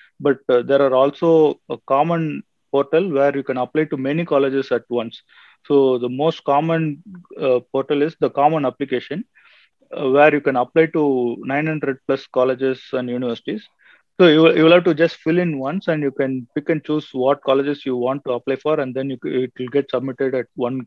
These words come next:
one shot. Uh, there will also be other, uh, college-specific details that you need to fill in as well, but,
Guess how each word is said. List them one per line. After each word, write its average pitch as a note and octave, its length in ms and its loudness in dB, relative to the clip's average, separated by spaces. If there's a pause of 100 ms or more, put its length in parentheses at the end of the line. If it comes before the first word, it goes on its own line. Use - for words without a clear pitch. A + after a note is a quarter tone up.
(220)
one C3 100 -6
shot. C#3 300 -2 (480)
Uh, A#2+ 300 -4
there C#3 120 0
will C3+ 120 4
also C#3 280 4
be D#3 280 4
other, C#3+ 320 2 (120)
uh, B2 220 -4 (160)
college-specific C#3+ 800 0 (240)
details C#3 300 0
that C3+ 180 -4
you B2+ 120 -4
need C3 200 -6
to C3 120 -2
fill - 280 -4
in C3+ 180 -4
as A#2 200 -12
well, F3 180 -2
but, C#3+ 220 -2